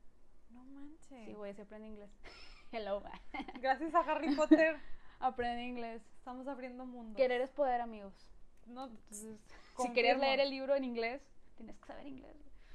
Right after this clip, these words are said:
Speaker 1: Güey, pero, o sea, por ejemplo, qué chido, porque en tu caso de tus hermanos mayores tenías por lo menos eso, o sea, tal vez tus hermanas no eran tan fans, pero tenías alguien a quien preguntarle, o sea, yo era
Speaker 2: Ah,
Speaker 1: yo
Speaker 2: sí.
Speaker 1: y nada más yo.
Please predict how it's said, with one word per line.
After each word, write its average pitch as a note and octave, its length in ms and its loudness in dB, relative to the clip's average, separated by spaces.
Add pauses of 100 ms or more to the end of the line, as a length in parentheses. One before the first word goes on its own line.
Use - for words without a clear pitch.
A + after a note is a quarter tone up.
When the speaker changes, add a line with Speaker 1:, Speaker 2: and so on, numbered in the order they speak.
Speaker 1:
Güey, D#4 300 0
pero, D#4 200 4
o D#4 60 0
sea, E4 160 12
por E4+ 200 4
ejemplo, D#4 260 2
qué D#4 100 -2
chido, G4 240 0
porque G4 220 6
en C#4+ 200 -2
tu C#4+ 120 -8
caso D4+ 240 6
de F#4 40 2
tus F#4+ 140 0
hermanos E4+ 380 6
mayores D#4 420 0
tenías C4 380 -6
por F#4+ 100 -4
lo F#4 100 2
menos D#4+ 280 -6
eso, D#4 180 -4
o B3+ 40 -6
sea, A#3+ 100 -10
tal B3+ 160 -8
vez C#4+ 120 -8
tus D4+ 280 -2
hermanas C4 380 -6
no D4 120 -6
eran D4 220 -6
tan A#3+ 240 -4
fans, G#3+ 420 -10
pero D4 220 -4
tenías A3 560 -12 (560)
alguien C#4 400 4
a - 80 -8
quien C4 220 -8
preguntarle, A#3+ 840 0
o - 40 -8
sea, A#3+ 140 -6
yo A3+ 140 -6
era A#3 120 2
Speaker 2:
Ah, C#4+ 60 -4
Speaker 1:
yo E4 420 0
Speaker 2:
sí. E4 80 -6
Speaker 1:
y G#3+ 320 -6 (560)
nada A#3 140 -6
más A#3 220 -6
yo. A3+ 280 -6